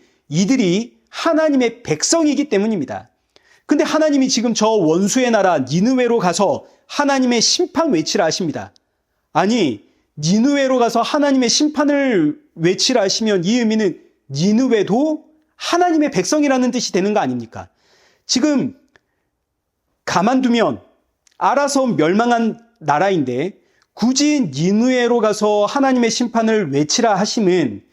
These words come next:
니느웨 사람도 하나님의 백성이기 때문에 하나님은 니느웨 사람들이 회개하고 하나님께로 돌아오기를 바란다, 이런 뜻이 되거든요. 이건 요나가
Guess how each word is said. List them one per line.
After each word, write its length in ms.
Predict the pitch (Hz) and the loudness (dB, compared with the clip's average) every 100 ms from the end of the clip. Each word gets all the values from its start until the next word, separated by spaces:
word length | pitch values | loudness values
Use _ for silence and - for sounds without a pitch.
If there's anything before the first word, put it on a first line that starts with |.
| _ _ _ _ - | _ _ _ _ -8
니느웨 480 | 139 202 233 233 233 | -2 0 2 2 0
사람도 640 | 226 190 185 185 262 311 | 0 0 0 0 0 0
하나님의 540 | 254 311 302 269 240 | 0 0 2 2 0
백성이기 480 | 233 180 196 170 170 | -2 -2 0 0 -2
때문에 400 | 123 113 104 98 _ _ _ _ _ _ | -6 -8 -10 -14 _ _ _ _ _ _
하나님은 680 | - 285 277 240 226 202 | -2 0 2 2 2 0
니느웨 380 | 135 180 233 247 | 0 0 2 0
사람들이 440 | 233 226 220 196 | 0 0 0 0
회개하고 540 | 202 220 247 220 190 214 | 0 0 0 0 2 0
하나님께로 760 | - 302 302 285 262 247 240 247 | 0 0 2 0 -2 -2 -2 -2
돌아오기를 680 | 190 220 226 220 196 214 214 | 0 0 0 -2 0 -2 0
바란다, 460 | 151 180 185 156 - _ | -2 0 0 -4 -8 _
이런 300 | 165 208 330 | -2 0 0
뜻이 220 | 339 - 240 | 0 -2 0
되거든요. 560 | 151 151 135 113 95 _ _ _ _ _ _ - | 0 0 -2 -4 -12 _ _ _ _ _ _ -8
이건 380 | 147 175 233 160 | -2 0 2 2
요나가 520 | 165 214 175 156 | 2 0 0 0